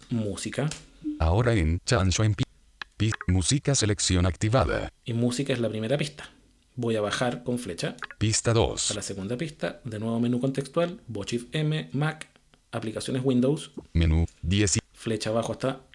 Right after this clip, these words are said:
Speaker 2: Nombre,
Speaker 1: Nombre,
Speaker 2: elipsis.
Speaker 1: enter.
Speaker 2: Nombre,
Speaker 1: Borro
Speaker 2: no.
Speaker 1: lo de pista dos y le pongo voz, V O Z, V O Z, perdón.
Speaker 2: Voz, ahora en chan-
Speaker 1: Voz.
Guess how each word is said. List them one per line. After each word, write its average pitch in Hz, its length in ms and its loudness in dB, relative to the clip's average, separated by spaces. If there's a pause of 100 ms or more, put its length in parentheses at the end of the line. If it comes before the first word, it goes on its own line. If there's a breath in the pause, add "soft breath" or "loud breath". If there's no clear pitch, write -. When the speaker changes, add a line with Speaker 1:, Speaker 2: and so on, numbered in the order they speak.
(220)
Speaker 2:
Nombre, 90 440 6
Speaker 1:
Nombre, 113 420 4
Speaker 2:
elipsis. - 260 -2
Speaker 1:
enter. 127 460 0
Speaker 2:
Nombre, 104 360 4
Speaker 1:
Borro 117 560 4
Speaker 2:
no. 120 60 4
Speaker 1:
lo 117 140 4
de 113 100 0
pista 120 260 -4
dos 143 200 0
y 135 40 -2
le 123 60 0
pongo 127 460 -2
voz, 101 500 -6
V 113 320 -6
O 104 160 -8
Z, - 400 -8 (120)
V 131 300 -2
O 90 80 -8
Z, - 160 -12 (120)
perdón. - 100 -18 (140)
Speaker 2:
Voz, 113 300 2
ahora 113 340 4
en 85 280 2
chan- 95 300 4 (460)
Speaker 1:
Voz. - 580 -8